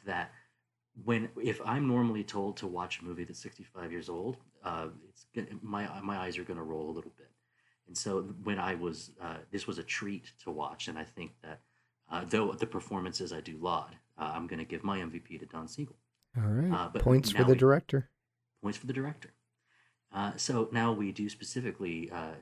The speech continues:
Speaker 1: target an actor, the best supporting actor, uh, Mister DeVrent.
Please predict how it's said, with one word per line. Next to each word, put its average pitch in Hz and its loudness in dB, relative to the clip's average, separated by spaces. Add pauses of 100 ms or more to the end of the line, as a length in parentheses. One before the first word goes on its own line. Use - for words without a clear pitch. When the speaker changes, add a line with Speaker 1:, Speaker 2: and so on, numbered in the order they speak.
Speaker 1:
target 82 -4
an 80 -6
actor, 78 -4
the 110 -2
best 123 -4
supporting 139 2
actor, 80 -6 (380)
uh, 90 -4
Mister 104 -2
DeVrent. 110 -4